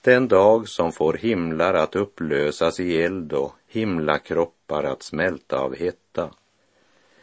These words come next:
Men nya himlar och en ny jord, där rättfärdighet bor,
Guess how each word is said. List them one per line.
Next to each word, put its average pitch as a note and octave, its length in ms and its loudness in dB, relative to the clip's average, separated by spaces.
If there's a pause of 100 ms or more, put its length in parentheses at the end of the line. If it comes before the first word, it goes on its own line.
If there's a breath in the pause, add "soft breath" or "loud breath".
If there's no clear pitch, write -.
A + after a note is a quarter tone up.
(120)
Men D#2 500 0 (240 soft breath)
nya F2+ 600 -2
himlar C#2+ 760 -4 (240)
och C3+ 400 -2
en F2+ 380 -2
ny D2+ 600 -8
jord, E2 680 -8 (440)
där D#2+ 220 2
rättfärdighet D#2 1080 -4
bor, C2 400 -6